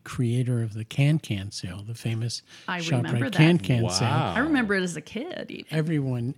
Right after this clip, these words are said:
Speaker 1: everyone does.
Speaker 2: <laughs>
Speaker 1: And,
Speaker 2: Dancing
Speaker 1: um,
Speaker 2: peas, you know?
Speaker 1: Yes.
Speaker 2: <laughs>
Speaker 1: And, um, yeah, I mean, they, it, you know, supermarkets are a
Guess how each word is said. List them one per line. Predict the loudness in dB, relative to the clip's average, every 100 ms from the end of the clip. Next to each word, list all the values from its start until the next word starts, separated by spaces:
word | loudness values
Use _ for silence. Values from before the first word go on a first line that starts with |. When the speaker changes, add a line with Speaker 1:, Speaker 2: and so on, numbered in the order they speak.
| -2
Speaker 1:
everyone | 2 6 6 8
does. | 6 4 2 -2 -2 -2 -4
Speaker 2:
<laughs> | -4 -6 -4
Speaker 1:
And, | -2 0 2 2
Speaker 2:
Dancing | 2 2 2 2 2
Speaker 1:
um, | 2
Speaker 2:
peas, | -2 -4 -6 -8
you |
know? | -4 -2
Speaker 1:
Yes. | 0 -2 -4 -6 -6 -4 -6
Speaker 2:
<laughs> | -6 -10
Speaker 1:
And, | -4 0 2 2 0 -2
um, | -4 -2 0 0 0 0 -4 -12 -20 -20 _ -14
yeah, | -2 0 0 2
I |
mean, | 4 6 4 2
they, | -2 2 4 4 4 2 -2 -4
it, | -4 -4 -2
you | -2
know, | -2 -8
supermarkets | -4 -2 0 0 0 -2 -6 -4
are | -4
a | -4